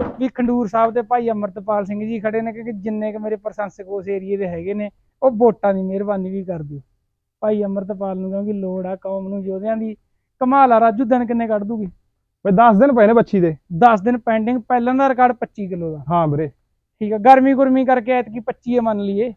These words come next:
Speaker 2: ਨਾ, ਪੱਚੀ ਮੰਨ ਕੇ ਲੈ ਜਾ ਬਈ, ਜਿੰਨੇ ਲੈ ਕੇ ਜਾਣੀ ਆ ਬਈ।
Speaker 1: ਠੀਕ ਆ, ਹੈਗੀ ਕੂੰਜ ਵਰਗੀ ਬੱਚੀ ਹੈ ਨਾ?
Speaker 2: ਬਈ ਸਿਰੇ ਦੀ ਯਾਰ, ਬਈ ਟੌਪ ਦੇ ਫਾਰਮ ਚੋਂ ਲਈ ਹੋਈ ਆਪਾਂ ਇਹ।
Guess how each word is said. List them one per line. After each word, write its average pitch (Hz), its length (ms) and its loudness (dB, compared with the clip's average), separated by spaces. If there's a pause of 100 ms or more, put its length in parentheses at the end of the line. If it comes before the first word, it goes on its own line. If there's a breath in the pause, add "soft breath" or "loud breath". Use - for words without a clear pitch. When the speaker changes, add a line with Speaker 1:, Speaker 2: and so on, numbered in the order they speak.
(300)
Speaker 2:
ਨਾ, 214 180 0
ਪੱਚੀ 277 320 0
ਮੰਨ 262 260 4
ਕੇ 247 100 4
ਲੈ 240 140 4
ਜਾ 214 80 4
ਬਈ, 214 120 0
ਜਿੰਨੇ 226 220 -2
ਲੈ 226 140 -4
ਕੇ 202 100 -2
ਜਾਣੀ 190 240 -4
ਆ 180 60 -8
ਬਈ। 190 120 -8
Speaker 1:
ਠੀਕ 180 480 -14
ਆ, 190 60 -4
ਹੈਗੀ 269 320 0
ਕੂੰਜ 240 320 0
ਵਰਗੀ 190 260 0
ਬੱਚੀ 196 300 -6
ਹੈ 226 60 0
ਨਾ? 302 160 -4
Speaker 2:
ਬਈ 190 120 2
ਸਿਰੇ 190 340 4
ਦੀ 175 140 4
ਯਾਰ, 165 160 4
ਬਈ 180 160 4
ਟੌਪ 196 360 6
ਦੇ 196 80 6
ਫਾਰਮ 196 320 6
ਚੋਂ 190 140 -4
ਲਈ 196 160 0
ਹੋਈ 190 140 -2
ਆਪਾਂ 156 280 -8
ਇਹ। 151 140 -6